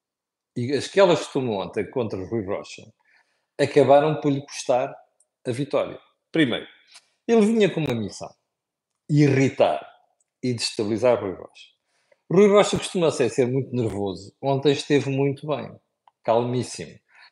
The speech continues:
Aliás, eu recomendo, não sei quem é que está a fazer o media training do Rui Rocha, mas está a fazer um grande trabalho. Bem, eh, é verdade que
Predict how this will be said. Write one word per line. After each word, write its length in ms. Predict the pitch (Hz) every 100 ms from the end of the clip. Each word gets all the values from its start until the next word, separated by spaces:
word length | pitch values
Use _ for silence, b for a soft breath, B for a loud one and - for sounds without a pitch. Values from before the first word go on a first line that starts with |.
| _
Aliás, 440 | 147 143 120 -
eu 320 | 170 180 - -
recomendo, 720 | - 165 - 123 120 135 156
não 80 | 156
sei 140 | 175
quem 140 | 156 160
é 40 |
que 60 | -
está 160 | 135
a 60 | 139
fazer 520 | 143 131 139 139 143
o 100 | 139
media 300 | 131 135 143
training 420 | 139 131 127 131
do 100 | 120
Rui 160 | 120 131
Rocha, 340 | 147 110 - 110 _ _ _ _
mas 160 | - 113
está 160 | -
a 40 | 82
fazer 320 | - 87 101
um 80 | 104
grande 220 | 101 101
trabalho. 320 | 120 113 92 - _ _ _ _ _
Bem, 200 | 123 120 - - _ _ _ _ B B B B _ -
eh, 560 | 190 175 151 123 104 - _ -
é 100 | 196
verdade 480 | 196 151 147 175 -
que 280 | 175 185